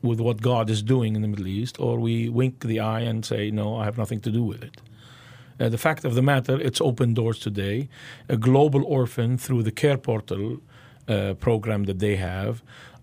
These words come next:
are giving the opportunity to churches to look at the needs of people, to giving the opportunity to them to do good works so God can be glorified.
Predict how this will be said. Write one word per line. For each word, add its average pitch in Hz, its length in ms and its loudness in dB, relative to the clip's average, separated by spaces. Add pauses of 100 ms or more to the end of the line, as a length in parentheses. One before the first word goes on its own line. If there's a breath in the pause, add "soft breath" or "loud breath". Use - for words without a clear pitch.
are 123 240 6
giving 139 380 8
the 127 120 8
opportunity 110 600 4
to - 140 -10
churches 110 800 -2 (480 loud breath)
to 120 440 6
look 143 300 6
at 143 140 4
the 127 100 6
needs 107 560 6
of - 280 0
people, 117 560 2 (640 loud breath)
to 127 360 8 (220)
giving 156 260 8
the 135 80 8
opportunity 135 540 4
to 123 180 6
them 110 520 6
to 127 80 6
do 127 180 8
good 127 240 8
works - 580 2 (540)
so 120 220 6
God 120 340 4
can 113 160 6
be 107 100 6
glorified. 98 540 -2